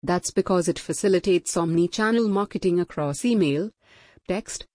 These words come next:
push notifications, and WhatsApp has advanced marketing features, and offers a generous free plan.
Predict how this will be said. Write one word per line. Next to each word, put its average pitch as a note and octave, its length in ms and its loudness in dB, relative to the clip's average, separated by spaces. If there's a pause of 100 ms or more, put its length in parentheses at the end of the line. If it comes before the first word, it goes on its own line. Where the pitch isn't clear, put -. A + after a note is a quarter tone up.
(100)
push - 180 2
notifications, C#3+ 1040 -2 (180)
and D#3+ 220 -2
WhatsApp E3 460 -4
has F3+ 180 -2
advanced F3 580 0
marketing C4+ 480 4
features, D#3 640 0 (180)
and F3+ 220 0
offers F#3 380 0
a E3+ 60 0
generous F3 520 2
free G#3+ 280 0
plan. C#3+ 460 0